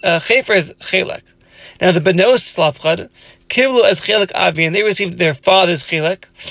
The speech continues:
B'nichsei Chefer, in the Nechasim of Chefer, B'shah Shecholku Ach Achei Tzlafchad, when the brothers of Tzlafchad divided Es Nachlas Avi, and the Nachal of their father amongst themselves. Sherei Bas Haben, 'cause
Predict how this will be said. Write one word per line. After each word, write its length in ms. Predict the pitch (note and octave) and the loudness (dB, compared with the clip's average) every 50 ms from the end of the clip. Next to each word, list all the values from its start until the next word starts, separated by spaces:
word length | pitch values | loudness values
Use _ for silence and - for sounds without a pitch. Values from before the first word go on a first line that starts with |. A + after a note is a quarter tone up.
| - _ - | -16 _ 2
B'nichsei 680 | F#3+ G3+ G3+ G3 G#3 A#3+ B3+ - - - G3+ G3 F#3 D#3+ | 2 2 4 4 2 2 2 0 -2 -4 -2 0 0 0
Chefer, 540 | - - F3+ F3 D#3 - F3+ F#3+ F#3 - | -2 -2 -2 -2 -2 0 0 0 0 0
in 220 | - - F#3 E3+ E3 | 0 -2 -2 -2 -2
the 120 | E3 E3 | -4 -4
Nechasim 360 | D#3+ D3+ - G#3 G3+ F#3 G3 | -4 -2 -2 -2 -2 -2 -2
of 160 | F#3 F3 D3+ C3 | -4 -4 -4 -4
Chefer, 500 | - E3+ D#3 C#3 - E3+ F#2+ F#2+ F#2+ - _ - - - - _ - | -2 -4 -4 -2 -2 -2 -2 -4 -4 -8 _ -20 -20 -20 -20 _ -6
B'shah 340 | - E3 - - - - - | -4 -2 0 2 2 2 2
Shecholku 840 | A#3+ - G3+ F#3+ F3 - - G3 - - - - G3+ G3 F3+ - - - | 2 2 2 0 0 0 0 2 2 2 0 0 -2 -2 -2 -2 -4 -4
Ach 220 | - F#3+ F#3+ - | -2 -2 -2 0
Achei 120 | - G3 | 0 0
Tzlafchad, 280 | F#3+ - - A3 G#3+ - | 0 0 -2 -4 -4 -2
when 140 | F#3+ F3+ D#3+ | -4 -4 -4
the 80 | D#3+ | -4
brothers 400 | D3+ D3+ E3 G3 G#3+ G#3 G3+ F3 | -4 0 2 2 2 4 2 2
of 180 | - - E3 C3+ | 0 0 -2 -2
Tzlafchad 800 | - - - E3 D#3+ D#3+ F3 G#3 A#3+ A3+ - - - - - - _ - - - - _ _ - | -4 -6 -6 -6 -2 0 2 2 2 0 -2 -6 -8 -8 -8 -10 _ -20 -20 -20 -20 _ _ -4
divided 640 | E3+ C#3+ E3+ G3 G3 F#3+ F#3+ F3 - - F#3 D#3+ - | 0 2 4 4 4 4 2 0 -4 -8 -12 -8 -6
Es 140 | F#3+ F3+ - | -6 -4 -4
Nachlas 480 | - E3+ F#3 G#3+ G#3+ - G3 F#3 - - | -4 -2 -2 -2 0 0 -2 -2 -2 -2
Avi, 160 | F#3 G#3 A3 | -4 -2 -2
and 160 | G#3 F#3+ F3 | -2 0 0
the 80 | F3 E3 | 0 0
Nachal 280 | F3+ G#3 F#3+ - - | -2 -2 -2 -2 -2
of 40 | E3 | 0
their 140 | E3+ F3+ E3+ | 0 -2 -2
father 360 | - G#3+ A3 A3+ G#3+ G#3 G3 | 0 2 2 4 4 4 4
amongst 300 | F#3+ F#3 F#3 G3 F#3 - | 2 2 0 -2 -2 -4
themselves. 640 | - G#3 F#3+ - - A3+ A#3 A3 F#3+ - - - _ _ _ - - - - - - _ | -8 -8 -6 -4 -2 -2 0 0 -2 -4 -8 -18 _ _ _ -20 -20 -20 -20 -20 -20 _
Sherei 420 | - - F#3+ F#3+ F#3+ F#3+ F3+ E3 C#3 | -4 0 4 4 6 6 4 2 2
Bas 360 | F#3 F#3+ G#3 A3+ A#3 - - | 2 2 2 2 0 -2 -4
Haben, 440 | - - F#3 F#3 E3 A3+ A3+ A3+ F#3+ | -6 -6 -6 -4 -2 -2 -2 -2 -2
'cause 200 | F3+ F3 D3+ | -2 -2 -2